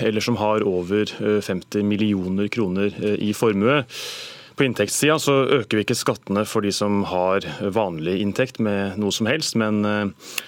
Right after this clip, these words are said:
for de øverste sju prosent, eh, på inntektssida så øker vi skattene en del, og så på formue så er det jo s-, snakk om den øverste faktisk promillen som har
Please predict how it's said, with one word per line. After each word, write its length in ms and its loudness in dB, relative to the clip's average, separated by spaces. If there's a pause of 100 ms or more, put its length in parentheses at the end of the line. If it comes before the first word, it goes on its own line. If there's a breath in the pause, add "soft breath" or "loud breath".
(140)
for 140 -2
de 60 4
øverste 360 0
sju 280 0
prosent, 640 -2 (100)
eh, 220 0
på 200 0
inntektssida 380 -2
så 220 2
øker 100 -8
vi 80 -2
skattene 460 -4
en 100 0
del, 220 2
og 40 2
så 320 2 (640 loud breath)
på 240 2
formue 380 2
så 220 0
er 40 0
det 60 2
jo 80 4
s-, 380 -4
snakk 160 -4
om 120 0
den 140 2
øverste 580 0
faktisk 440 -4
promillen 520 0
som 160 -2
har 120 0